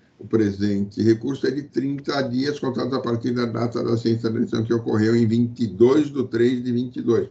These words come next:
conforme o interveniente de nomeação. E aí ele diz que é tempestivo, e realmente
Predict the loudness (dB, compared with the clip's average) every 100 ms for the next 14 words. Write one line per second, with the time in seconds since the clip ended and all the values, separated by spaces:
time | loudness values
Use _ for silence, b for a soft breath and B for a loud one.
0 | b b b b b _ 0 2 0 0
1 | 0 -2 0 -2 -4 -6 -6 -4 -4 -4
2 | -6 -6 b b b -4 0 0 0 0
3 | -2 -2 -2 0 -2 0 -4 -4 -4 -2
4 | 0 2 2 2 -4 -4 -6